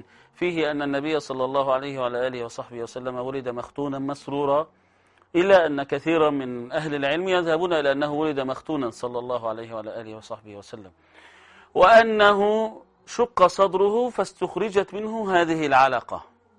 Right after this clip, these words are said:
فقال بعض أهل العلم: "إذا كان ولد مختونا مسرورا صلى الله عليه وعلى آله وصحبه وسلم، فلماذا لم يخلق مكملاً دون هذه العلقة؟"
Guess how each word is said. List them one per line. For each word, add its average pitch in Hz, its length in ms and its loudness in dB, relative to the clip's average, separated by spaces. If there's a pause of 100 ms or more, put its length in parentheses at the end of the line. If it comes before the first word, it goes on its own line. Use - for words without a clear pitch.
(500)
فقال 240 380 4
بعض 185 260 4
أهل 139 160 -4
العلم: 120 340 -8
"إذا 131 200 -6
كان 202 240 -6
ولد 185 300 -4
مختونا 131 560 -10 (480)
مسرورا 135 580 -6
صلى 127 240 -8
الله 120 300 -4
عليه 117 240 -6
وعلى 113 320 -6
آله 113 140 -10
وصحبه 113 500 -12
وسلم، 101 380 -16 (460)
فلماذا 175 420 -2
لم 143 180 -4
يخلق 147 340 -8
مكملاً 135 1000 -8 (1120)
دون 160 260 -4
هذه 135 500 -10
العلقة؟" 104 540 -6